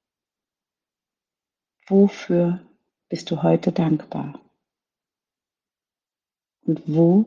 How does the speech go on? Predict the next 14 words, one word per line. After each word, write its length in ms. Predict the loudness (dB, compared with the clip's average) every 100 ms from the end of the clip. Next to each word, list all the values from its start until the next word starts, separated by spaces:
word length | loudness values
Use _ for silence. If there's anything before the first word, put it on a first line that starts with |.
| 0
in 160 | 0
deinem 320 | 2 2 0 -2
Körper 540 | -2 -2 -2 0 0 -4 _ _
kannst 380 | -8 -4 -4 -4
du 40 | -4
das 220 | -4 -4
verorten? 800 | -4 -2 -2 -2 -8 -14 -18 _ _ _ _ _ _ _ _ _ 2
Wo 320 | 4 4 2
kannst 480 | -2 -2 -2 -4 -10
du 60 |
diese 300 | -2 -2 -2
Dankbarkeit 760 | -2 0 0 -2 -4 -4 -8 -4
ankommen 680 | 4 6 4 -2 0 0 0
fühlen? 800 | -6 -4 -2 0 -2 -6 -20